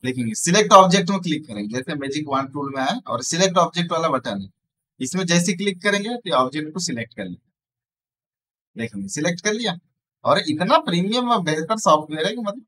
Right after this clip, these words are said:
मजेदार है यार। देखेंगे पूरा select कर लिया, आजू बाजू कहाँ तक के एरिया select करा, देखो बता भी रहा हो, इतना लिया है मैंने। लेकिन अपने को इसकी मदद नहीं लेना, अपने को सीधी सी चीज, यहाँ remove background का एक button बना हुआ है,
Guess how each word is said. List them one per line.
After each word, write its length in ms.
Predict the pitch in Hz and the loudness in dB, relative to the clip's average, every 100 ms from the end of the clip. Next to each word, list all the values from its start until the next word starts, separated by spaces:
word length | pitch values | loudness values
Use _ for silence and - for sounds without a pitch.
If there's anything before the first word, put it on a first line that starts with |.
| 165 | -4
मजेदार 460 | 151 196 294 - | -2 0 -2 0
है 60 | 185 | -2
यार। 100 | - _ _ _ _ _ - | -2 _ _ _ _ _ -4
देखेंगे 280 | 160 190 196 | -2 0 -2
पूरा 240 | 175 190 | 0 2
select 340 | 190 175 175 170 | 2 2 -2 -2
कर 100 | 160 | -4
लिया, 200 | 151 151 | 0 0
आजू 160 | 139 143 | 0 -4
बाजू 240 | 135 135 101 | -8 -10 -6
कहाँ 280 | 135 156 | -2 0
तक 140 | 151 170 | 0 -4
के 100 | 175 160 | -4 -4
एरिया 220 | 170 170 | -4 -4
select 320 | 170 160 156 | -6 -10 -8
करा, 160 | 160 156 | -4 -4
देखो 240 | 151 151 | -4 -6
बता 260 | 127 117 123 | -8 -4 -4
भी 100 | 123 | -2
रहा 140 | 123 | -4
हो, 140 | 131 170 _ _ _ _ 131 | -6 -10 _ _ _ _ -8
इतना 240 | 135 139 | -4 -2
लिया 280 | 127 107 104 | -2 -4 -4
है 80 | 101 | -6
मैंने। 240 | 98 98 - _ _ - | -8 -12 -16 _ _ -6
लेकिन 240 | 160 190 | -4 0
अपने 220 | 190 180 | 0 0
को 100 | 190 | -2
इसकी 240 | 190 165 175 | -2 -2 0
मदद 300 | 160 151 151 | 2 2 0
नहीं 100 | 135 | -4
लेना, 240 | 113 123 | -6 -4
अपने 260 | 196 - 170 | -6 -8 -8
को 80 | 170 | -6
सीधी 320 | - 151 156 | -4 -2 -4
सी 160 | 156 156 | -6 -8
चीज, 300 | 147 147 147 _ _ _ - | -8 -8 -12 _ _ _ -4
यहाँ 180 | 135 135 | -2 -2
remove 280 | 135 151 143 | -2 -2 0
background 380 | 143 143 143 | 2 2 0
का 60 | 147 | -2
एक 80 | 117 | -4
button 280 | 107 139 143 | -4 -4 -4
बना 180 | 156 160 | -2 0
हुआ 240 | 175 | 0
है, 60 | 247 | -2